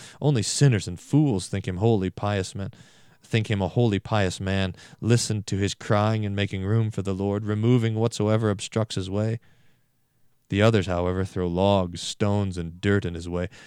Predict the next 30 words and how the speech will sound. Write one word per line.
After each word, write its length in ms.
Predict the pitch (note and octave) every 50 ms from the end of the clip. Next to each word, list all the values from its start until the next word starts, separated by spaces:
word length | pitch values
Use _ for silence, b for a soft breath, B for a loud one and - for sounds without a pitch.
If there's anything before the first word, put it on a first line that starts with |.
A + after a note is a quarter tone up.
| B B B
Aye, 240 | G#2+ G#2 G#2+ G#2+
they 140 | G2+ G2+ G2
even 340 | G#2 G2+ G#2+ G#2+ G2+ G2 F#2 - -
kill 320 | - - A#2 A#2 A2 G2+
both 300 | E2 F#2 G2+ G#2 G2+ - -
the 120 | G#2+ G2+
Lord 320 | F#2 F#2+ G2+ G#2 A2+ A#2+ A2
and 160 | G#2+ A#2 A#2+
his 120 | A#2+ A2+
forerunner 600 | - - - - A2 A#2+ B2+ G#2 F2 E2+ F2+ F#2+ F#2+
for 160 | - - G2+
presuming 460 | - - G2 F2+ G2 G#2+ A2+ B2 A#2+
to 80 | G#2 F#2
say 240 | - - G2+ G#2+
such 300 | A2+ - - F#2 - -
things 260 | - - G2 G#2 B2+ -
to 100 | - F2+
them. 240 | G2+ - G#2 A2 - _ _ _ _ _ _ _ _ _ _ _ _ _ _ -
And 140 | G#2 G2+
why? 340 | G2+ G#2 G#2+ F#2+ E2+ E2 - _ _ - _ _ _ _ _ _ _ _ _ _ _ _ _ _
John 220 | - A2+ A#2 C3 C3+
tells 300 | - A#2+ A#2+ C3 C#3 B2
them 100 | A2+ G#2+
to 80 | G#2+ G#2+
prepare 380 | - - G#2 - - G#2+ A2+
the 80 | A2 G#2+
way 180 | G2 G#2 A2 A2+
of 80 | A2+ G#2+
the 100 | A2 A2
Lord. 340 | A#2 C#3 F3+ F3 C3+ -